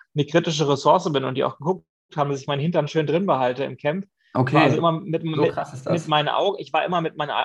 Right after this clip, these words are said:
Speaker 1: mit meinen Augen draußen, äh,
Speaker 2: Mhm.
Speaker 1: und, äh, war ganz weit im Land unterwegs, aber hab mit den Leuten vor Ort nie ein Wort gewechselt,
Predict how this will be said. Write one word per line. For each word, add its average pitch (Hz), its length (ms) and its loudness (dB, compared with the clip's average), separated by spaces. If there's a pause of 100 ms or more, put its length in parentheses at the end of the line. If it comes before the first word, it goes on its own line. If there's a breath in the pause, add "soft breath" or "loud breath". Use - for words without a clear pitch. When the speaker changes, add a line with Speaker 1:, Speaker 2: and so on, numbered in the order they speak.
Speaker 1:
mit 139 140 -18
meinen 147 180 -2
Augen 175 380 -2
draußen, 131 640 -8 (240)
äh, 139 340 4
Speaker 2:
Mhm. 139 100 0
Speaker 1:
und, 143 280 -2
äh, - 40 -6
war 139 680 4
ganz 160 320 0
weit 143 180 2
im 147 120 -4
Land 143 220 -4
unterwegs, 147 680 -6 (560 soft breath)
aber 139 180 2
hab 139 240 2
mit 143 120 -4
den 139 100 -4
Leuten 139 300 2
vor 147 160 -4
Ort 135 240 0
nie 143 220 -4
ein 131 140 -4
Wort 143 220 0
gewechselt, 143 680 -6